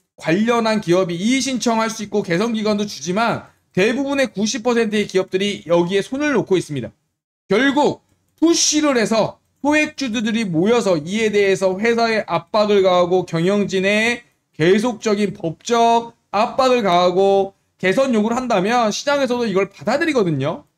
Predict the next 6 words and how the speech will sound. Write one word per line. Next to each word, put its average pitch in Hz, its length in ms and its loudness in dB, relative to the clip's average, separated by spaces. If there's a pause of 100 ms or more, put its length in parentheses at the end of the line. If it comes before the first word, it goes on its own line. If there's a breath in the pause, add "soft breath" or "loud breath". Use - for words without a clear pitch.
(440)
죽으란 262 360 0
법은 233 220 -2
없다시피 208 920 -2 (300)
이런 285 340 2
부분들에 233 360 0
대해서 208 680 2